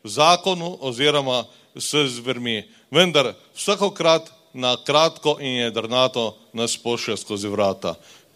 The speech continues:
Obljube so take in drugačne, ampak na kraju, ko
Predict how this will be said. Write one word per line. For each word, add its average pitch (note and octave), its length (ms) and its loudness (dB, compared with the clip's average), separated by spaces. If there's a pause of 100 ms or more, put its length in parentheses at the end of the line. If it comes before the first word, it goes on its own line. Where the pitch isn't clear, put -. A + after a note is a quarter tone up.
(320)
Obljube E3+ 640 2
so - 160 -6
take F#3+ 420 2
in C3 160 -6
drugačne, D#3+ 680 0 (220)
ampak C#3 400 -2 (320)
na B2+ 140 -2
kraju, E3+ 420 4
ko E3 160 0